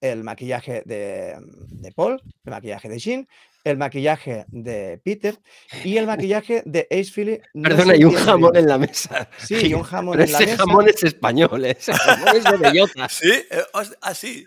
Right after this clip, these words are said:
Speaker 2: Ese jamón es español.
Speaker 3: <laughs>
Speaker 2: Es
Speaker 3: El
Speaker 2: que nos
Speaker 3: jam-
Speaker 2: fijamos en
Speaker 1: Sí, es
Speaker 2: algunas cosas,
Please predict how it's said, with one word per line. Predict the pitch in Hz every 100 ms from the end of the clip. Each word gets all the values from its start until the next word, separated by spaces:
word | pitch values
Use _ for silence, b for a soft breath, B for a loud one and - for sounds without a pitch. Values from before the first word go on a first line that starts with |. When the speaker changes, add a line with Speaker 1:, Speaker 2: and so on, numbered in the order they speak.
| _ _ _ -
Speaker 2:
Ese | 156 214 226
jamón | - 180 151 208
es | 214
español. | 190 247 135 117 254 117
Speaker 3:
<laughs> | 123 123 - - _ _ _ _ _ _ - -
Speaker 2:
Es | 190
Speaker 3:
El | 147
Speaker 2:
que | 247
nos | 240
Speaker 3:
jam- | 226
Speaker 2:
fijamos | 233 220 220 247
en | 247
Speaker 1:
Sí, | 220
es |
Speaker 2:
algunas | 202 214 240
cosas, | - 202 233